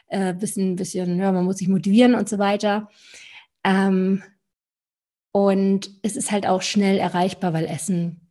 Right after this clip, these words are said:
gibt's heutzutage, also zumindest ich, ich wohne in Berlin, <laughs> wirklich, äh, jede hundert Meter, fünfzig Meter, jede zehn Meter eigentlich, hast du irgendwie eine Möglichkeit,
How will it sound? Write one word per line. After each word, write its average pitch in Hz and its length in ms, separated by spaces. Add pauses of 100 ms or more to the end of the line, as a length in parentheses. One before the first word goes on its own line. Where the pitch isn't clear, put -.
gibt's - 300 (320)
heutzutage, 175 600
also 165 220 (140)
zumindest 190 380
ich, 254 120
ich 233 140
wohne 214 180
in 196 80
Berlin, 233 420
<laughs> - 100 (200)
wirklich, 233 500 (500)
äh, 208 600
jede 254 520
hundert 240 320
Meter, 226 480
fünfzig 277 440
Meter, 233 220
jede 208 280
zehn 269 260
Meter 226 300
eigentlich, 208 480 (320)
hast - 260
du 277 40
irgendwie 214 240
eine 196 60
Möglichkeit, 196 680